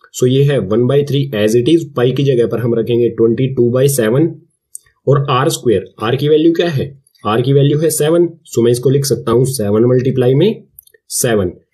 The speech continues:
और एच की value, H की value हमने यहाँ पर निकाली है ट्वेंटी फ़ोर, as it is आ जाएगी। So, ये आ गया ट्वेंटी फ़ोर, जो भी answer आएगा वो आएगा हमारा centimeter cube में, ठीक है। Solve करते हैं, सेवन से सेवन cancel, three one जा थ्री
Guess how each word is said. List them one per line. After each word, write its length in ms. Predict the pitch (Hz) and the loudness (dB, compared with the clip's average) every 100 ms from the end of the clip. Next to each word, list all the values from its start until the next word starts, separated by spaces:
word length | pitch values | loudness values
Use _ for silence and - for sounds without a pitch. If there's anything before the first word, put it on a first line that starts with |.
| _ - | _ -2
और 220 | 131 - | -2 -2
एच 180 | 127 - | -6 -4
की 120 | 147 | -2
value, 280 | 156 151 131 - - - | 0 0 -2 -4 -16 -10
H 140 | 104 - | -8 -2
की 120 | 127 | 0
value 240 | 123 135 | 2 2
हमने 240 | 139 113 131 | 2 2 0
यहाँ 180 | 104 98 | -2 -2
पर 100 | 123 | -2
निकाली 320 | 123 120 131 | 0 0 0
है 100 | 170 | -2
ट्वेंटी 500 | - 117 113 110 202 - _ _ _ | -2 0 0 0 -2 -4 _ _ _
फ़ोर, 340 | - 110 - - - 110 | 0 0 0 -8 -8 -2
as 160 | 107 | 0
it 140 | 123 135 | 2 2
is 100 | 135 | 2
आ 100 | 135 | 2
जाएगी। 400 | 139 139 151 165 - - - _ | 2 2 0 -4 -8 -20 -20 _
So, 80 | - | -4
ये 120 | 104 | 0
आ 100 | 107 | 0
गया 140 | 107 117 | 2 0
ट्वेंटी 360 | - 110 113 117 | 2 0 0 0
फ़ोर, 260 | 143 143 | 2 2
जो 160 | 120 110 | 2 2
भी 120 | 120 | 2
answer 260 | 117 110 110 | 0 0 0
आएगा 220 | 110 110 | 2 2
वो 140 | 110 | 2
आएगा 200 | 104 107 | 4 2
हमारा 240 | 104 92 135 | 0 -2 -2
centimeter 640 | 104 104 104 107 104 180 - - - _ - | -2 -2 0 -2 -2 -6 -8 -20 -20 _ -10
cube 220 | 127 120 98 | -2 0 0
में, 180 | 80 - _ - | -6 -10 _ -10
ठीक 140 | 131 160 | -4 -4
है। 200 | 165 - _ _ _ _ - | -4 -12 _ _ _ _ -8
Solve 240 | - 143 131 | 0 0 0
करते 260 | 101 92 | -4 -6
हैं, 140 | 80 - _ _ - | -14 -16 _ _ -12
सेवन 360 | - 120 135 147 | -6 -2 0 0
से 140 | 139 110 - | 0 0 -4
सेवन 400 | - 95 107 143 | -6 -2 0 2
cancel, 320 | 143 139 165 165 - - | 0 0 -2 -4 -10 -8
three 140 | 113 120 | -2 0
one 140 | 135 | 2
जा 140 | 131 139 | 2 0
थ्री 200 | 139 | 0